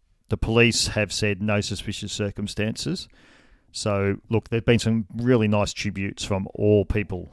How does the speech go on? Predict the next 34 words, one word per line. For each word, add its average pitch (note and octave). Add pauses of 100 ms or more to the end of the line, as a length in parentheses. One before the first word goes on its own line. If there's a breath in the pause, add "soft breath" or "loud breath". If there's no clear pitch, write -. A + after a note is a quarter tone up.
for G2
over G2
the G2
sporting F#2+
world, B2 (120)
and F#2+
as F#2
I F#2+
said, F#2
mainly G2
the G2
N G2
R F#2
L G#2 (300 soft breath)
world. A#2+
I A#2+
know, G#2+ (400)
you G#2+
know, G2
as - (760 loud breath)
just -
briefly, A2+ (1200)
first A#2+
person, A2+
well, G#2+
the A#2
only A2+
person G#2
to G2+
coach G2
North F#2+
Queensland F#2
to G2+
their, F#2+